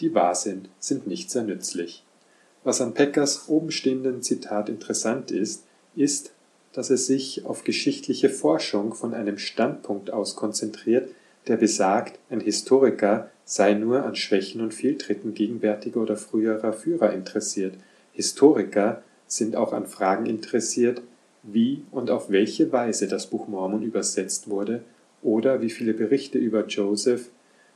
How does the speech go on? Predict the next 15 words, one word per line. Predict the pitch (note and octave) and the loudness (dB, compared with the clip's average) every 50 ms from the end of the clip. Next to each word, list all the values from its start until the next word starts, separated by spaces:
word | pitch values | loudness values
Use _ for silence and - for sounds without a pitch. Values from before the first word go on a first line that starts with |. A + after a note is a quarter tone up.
| _ _ _ _ _ _ _ _ | _ _ _ _ _ _ _ _
erste | - C3 A2 G#2 - - A2+ A2 | -6 -4 -4 -4 -2 -4 -4 -4
Vision, | A#2 A#2 - - C#3 C3+ B2 G#2+ F#2+ F#2+ - - _ _ _ _ _ _ | -2 -2 0 2 2 4 4 2 0 -2 -8 -14 _ _ _ _ _ _
vorhanden | _ - B2 - G2 F#2 F#2 F#2+ - - F#2+ | _ -2 -2 0 0 -4 -4 -6 -8 -6 -6
sind | - - A#2+ B2+ C#3+ D3+ - - | 0 0 0 0 0 -6 -2 4
oder | B2+ A#2+ C3 B2 D3+ D#3+ - - | 6 6 6 6 4 0 0 -2
ob | - - - | -4 -2 -2
das | D#3+ - - | -2 -4 -4
Buch | - - F#3 F#3 F#3 - | -2 -2 -2 -2 -2 -4
Abraham | - G2+ G2 - A2 G#2+ - G#2+ G#2+ A#2+ - - | -4 -4 -4 0 0 0 0 -2 -4 -6 -4 -4
überhaupt | B2+ B2+ B2 - - G#2 G#2+ G#2+ - - - _ _ _ _ _ _ _ - | 0 0 0 2 4 2 2 2 0 -8 -18 _ _ _ _ _ _ _ -4
dem | A#2+ A2 | -4 -2
Papyri | - - A2 - - G2+ F#2+ F#2+ F#2+ G#2 G2+ A#2+ | -2 -2 -4 -2 0 0 0 0 0 0 0 0
und | - - A#2+ G#2+ | -2 -4 -8 -8
Faksimiles | - - - G#2+ - - - B2 A2+ A2 A2 A2 G#2+ G#2 - - | -6 -2 -2 -2 -2 0 -2 0 0 2 2 2 2 0 0 -4
entspricht. | B2 A#2+ - - - - - F2+ - - - - - | -6 -6 -8 -8 -6 -4 -4 -4 -4 -4 -12 -18 -20